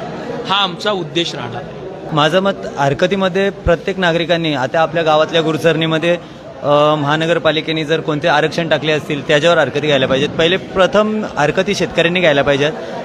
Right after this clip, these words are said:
Speaker 2: ज्या शेतकऱ्यांच्या जमिनी रस्त्यासाठी बाधित झाल्या आहेत किंवा ग्रीन झोनमध्ये बाधित झालेले आहेत किंवा अन्य आरक्षण त्याच्यामध्ये पडलेले आहे, त्याचा मोबदला पहिले महानगरपालिकेने ठरवायला हवा होता, किंबहुना महानगरपालिकेने प्रत्येक भोगवटाधारकाला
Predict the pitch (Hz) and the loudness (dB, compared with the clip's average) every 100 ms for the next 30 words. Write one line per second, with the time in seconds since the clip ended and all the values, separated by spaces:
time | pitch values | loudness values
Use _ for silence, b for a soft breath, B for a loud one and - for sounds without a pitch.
0 | - 139 165 180 170 - 170 170 170 185 | -8 0 2 2 0 2 2 2 2 4
1 | 180 165 165 165 170 143 127 - - - | 4 4 2 0 -2 -4 -6 -12 -12 -4
2 | 143 143 208 185 180 180 170 180 170 160 | 0 0 2 2 2 2 2 0 0 2
3 | 170 180 B B B - 170 180 165 185 | 2 -2 B B B -4 0 2 0 0
4 | 170 165 156 156 151 147 147 143 160 185 | 0 0 0 2 0 0 0 2 2 0
5 | 180 196 208 185 190 196 185 185 190 185 | 2 4 4 2 0 2 2 0 -2 0
6 | 175 180 175 175 156 147 147 123 B B | 0 0 -2 -2 -2 -2 -2 -4 B B
7 | - 151 165 180 175 180 180 175 175 185 | -2 2 4 2 2 2 2 2 2 0
8 | - - - - - 165 151 165 170 165 | -4 -12 -16 -16 -8 -2 0 2 2 2
9 | 156 151 165 160 127 131 151 147 143 139 | 2 2 0 2 2 4 4 4 2 0
10 | 143 180 180 185 180 156 147 175 175 165 | -4 -2 -2 -2 0 0 0 0 0 0
11 | 170 170 160 151 180 151 143 156 170 160 | 0 0 0 -2 0 2 2 2 2 2
12 | 151 147 156 | 2 0 0